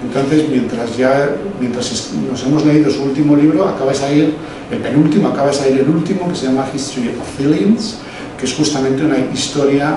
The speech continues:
de los sentimientos, una historia más ligada a lo que es el cuerpo, más ligada a lo que sería la historia de las sensaciones,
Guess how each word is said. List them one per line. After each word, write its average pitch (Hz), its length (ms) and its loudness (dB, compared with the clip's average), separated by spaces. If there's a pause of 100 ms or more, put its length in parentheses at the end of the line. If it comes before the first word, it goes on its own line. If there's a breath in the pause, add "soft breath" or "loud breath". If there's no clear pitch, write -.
(140)
de 123 100 -2
los 147 300 0
sentimientos, 151 880 0
una 151 140 -6
historia 135 300 -2
más 135 280 2
ligada 143 640 2 (360 loud breath)
a 123 40 -4
lo 123 180 -2
que 123 160 -2
es - 160 -4
el 117 80 -4 (160)
cuerpo, 151 380 2
más 151 260 0
ligada 131 560 -2
a - 40 -4
lo - 140 -6
que 127 80 -6
sería 117 300 -4
la 123 100 -2
historia 127 360 0
de 123 120 0
las 127 140 -4
sensaciones, 139 1080 -2